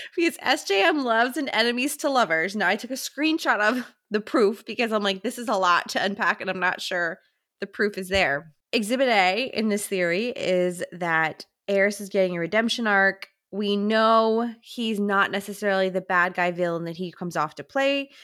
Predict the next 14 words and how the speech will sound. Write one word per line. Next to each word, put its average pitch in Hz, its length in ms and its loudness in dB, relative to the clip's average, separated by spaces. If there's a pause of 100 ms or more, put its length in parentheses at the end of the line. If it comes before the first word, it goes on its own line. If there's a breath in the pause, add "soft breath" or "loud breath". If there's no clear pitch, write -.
(240 loud breath)
that 185 140 -4
he 185 320 -4
helped 254 480 -2
Mor 233 600 2 (420 loud breath)
and 190 120 -2
specifically 196 520 -8
said, 196 180 0
"I'm 175 140 -2
helping 196 340 -2
you 180 120 -6
get 170 200 -4
back 156 240 -2
your - 80 -8
freedom." 214 800 -2